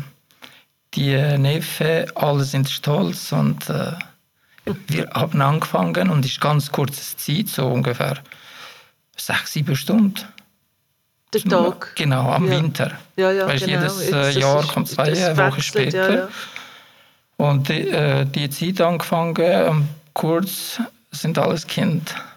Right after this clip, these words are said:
Speaker 1: ein bisschen stolz gewesen und dann, äh, jedes Jahr ich machen und ist, äh, finde ich für den Körper ist gut und die habe ich jetzt auch acht Kilo abgenommen. <laughs>
Speaker 2: Ah, doch.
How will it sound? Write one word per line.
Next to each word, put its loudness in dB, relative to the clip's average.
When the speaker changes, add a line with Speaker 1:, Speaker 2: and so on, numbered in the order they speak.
Speaker 1:
ein 0
bisschen 0
stolz -2
gewesen 0
und 2
dann, 2
äh, 2
jedes -2
Jahr 2
ich 0
machen 2
und -2
ist, -2
äh, 0
finde 0
ich 0
für -2
den -6
Körper -2
ist -4
gut -4
und -2
die -4
habe -2
ich 0
jetzt -4
auch -2
acht 0
Kilo -2
abgenommen. -4
<laughs> -2
Speaker 2:
Ah, 4
doch. 2